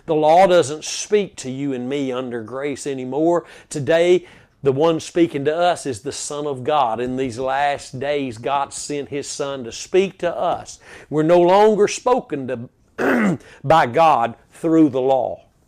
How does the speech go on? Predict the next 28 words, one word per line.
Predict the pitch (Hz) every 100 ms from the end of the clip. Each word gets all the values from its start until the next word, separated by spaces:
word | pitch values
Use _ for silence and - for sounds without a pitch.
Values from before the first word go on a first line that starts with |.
| _ _ _ _ _ _ _
He | -
speaks | 110 - 151 135 -
to | 143 -
us | 175 165 - - - - _ _
in | 123 135
these | 123 123
last | 120 147 160 147 -
days | 143 120 98
by | 113 127 117
His | 117
Son. | - 156 139 110 104
We're | 117 135
blessed. | 113 131 147 - - - _ _ _ - - -
He | 127
not | 127 139 143
only | 160 170 151 117
created | - 185 175 208 196 123
all | 120 117
things, | 113 123 120 117 120 117 - _ _ _
He | - 143
is | 135 113 117
the | 131
Redeemer | 131 127 160 208 143 120
of | 113 110
all | 127 139 165 185
that | 175 220
will | 175 175
be | 147 160 190 202